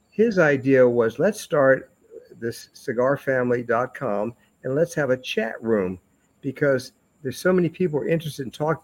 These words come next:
to each other about cigars. And it became the largest, uh, chat room, uh, where c-, cigar consumers all over the world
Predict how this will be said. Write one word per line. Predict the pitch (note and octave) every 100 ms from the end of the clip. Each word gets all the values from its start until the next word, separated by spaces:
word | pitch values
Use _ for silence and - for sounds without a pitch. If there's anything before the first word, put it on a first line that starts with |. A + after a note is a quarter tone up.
| C3
to |
each | B2 -
other | C3 C3
about | A#2+ A2+ G#2
cigars. | - F#2+ D3 E3 D#3 D3+ - _ _ _
And | C3 B2 A#2+ A#2 - - - - -
it | B2+
became | C3 - F3 F3
the | C3+
largest, | A2 A#2+ D#3 E3 D#3+ E3 - _ _ _ _ _ _
uh, | G#2+ G2+
chat | - F3 E3
room, | A#2+ A#2+ A#2 A#2+ A#2 _ _ _ _
uh, | G#2+ G#2+ G#2+ G2+ G2+ -
where | A#2+ A2+ A2+ -
c-, | - -
cigar | - C3+ C3 D#3
consumers | - C#3 - C#3 B2+
all | C3 D3
over | D3+
the | C3+
world | C3 E3 C#3+ C#3